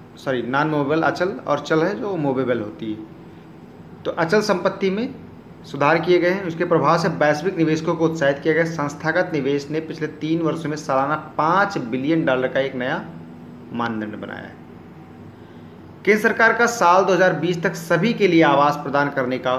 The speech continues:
जो उद्देश्य नियामक और राजकोषीय प्रोत्साहनों के माध्यम से प्राप्त किया जा रहा है, और साथ ही किफ़ायती आवास निवेश के लिए संप्रभुत्व धन निधियों को कर लाभ प्रदान कर रहा है।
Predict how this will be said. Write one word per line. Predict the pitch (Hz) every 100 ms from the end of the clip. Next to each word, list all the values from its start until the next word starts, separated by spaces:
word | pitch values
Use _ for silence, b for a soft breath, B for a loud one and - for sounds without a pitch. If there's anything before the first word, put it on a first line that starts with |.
| 156 - - - - - - 120
जो | 135
उद्देश्य | 123 113 156 165 139
नियामक | 131 131 131 156 156
और | 139
राजकोषीय | 135 135 - 123 143
प्रोत्साहनों | 147 131 - 120 127 139
के | 127
माध्यम | 117 110
से | 110 131
प्राप्त | 120 117 -
किया | 131
जा | 131
रहा | 131
है, | 135 - - - B B B
और | 139 -
साथ | 165 165 -
ही |
किफ़ायती | - 165 147 143 175 170
आवास | 143 143 143
निवेश | 139 120 135 135
के | 127
लिए | 120 123
संप्रभुत्व | - 127 127 135 135 117
धन | 120
निधियों | 143 131 131
को | 123 120 123 - - - - - -
कर | 180 165
लाभ | 151 143
प्रदान | 127 117 113 -
कर |
रहा | - 101
है। | -